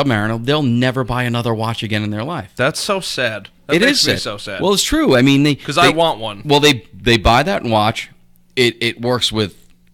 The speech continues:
Speaker 1: you know, swimsuit. It works with a suit. It works with the tux.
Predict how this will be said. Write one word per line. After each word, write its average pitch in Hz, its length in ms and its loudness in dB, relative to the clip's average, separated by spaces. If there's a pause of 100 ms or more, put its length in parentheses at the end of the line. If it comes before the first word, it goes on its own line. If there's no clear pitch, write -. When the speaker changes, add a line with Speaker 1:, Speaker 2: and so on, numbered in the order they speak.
Speaker 1:
you 120 140 0
know, 95 240 -4 (120)
swimsuit. 156 680 -2
It 107 140 -6
works 113 260 -6
with 107 160 -10 (180)
a 107 60 -8
suit. 165 400 -2
It 104 160 -8
works 110 260 -6
with 104 120 -8
the - 80 -20
tux. 160 400 -6